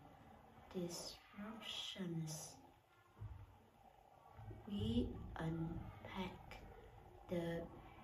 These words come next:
big box in my bedroom.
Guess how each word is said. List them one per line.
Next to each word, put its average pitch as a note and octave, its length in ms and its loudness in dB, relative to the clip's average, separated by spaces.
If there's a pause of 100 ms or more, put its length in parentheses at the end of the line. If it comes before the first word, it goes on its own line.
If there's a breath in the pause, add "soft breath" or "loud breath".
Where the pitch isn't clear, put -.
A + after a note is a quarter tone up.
(160)
big G3 380 10 (640)
box - 600 2 (840)
in G3+ 540 10
my E3 380 6 (160)
bedroom. E3 1160 6